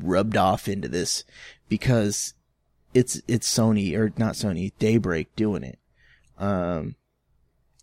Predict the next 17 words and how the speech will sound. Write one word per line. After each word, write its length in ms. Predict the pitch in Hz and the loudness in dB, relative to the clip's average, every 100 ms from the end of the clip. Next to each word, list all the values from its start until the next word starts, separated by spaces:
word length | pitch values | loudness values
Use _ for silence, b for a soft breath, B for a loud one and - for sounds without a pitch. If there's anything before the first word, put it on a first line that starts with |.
| _ | _
and 320 | 156 180 156 127 | 4 6 6 4
the 120 | 143 | 2
other 220 | 170 190 | 2 0
thing 320 | - 135 117 | 0 2 4
is 140 | 110 - | 4 2
that 160 | 101 | 0
the 60 | - | 0
people 300 | - 160 156 | -2 0 4
who 120 | 156 | 6
are 100 | 117 | 6
voting 480 | 107 113 170 190 120 | 4 4 6 4 2
on 160 | 110 | 0
these, 320 | 113 110 - - | 0 -2 -6 -6
on 140 | 113 113 | -2 0
these, 340 | 104 - - _ _ - | -2 -6 -12 _ _ -2
you 100 | 120 | 0
know, 240 | 104 | 0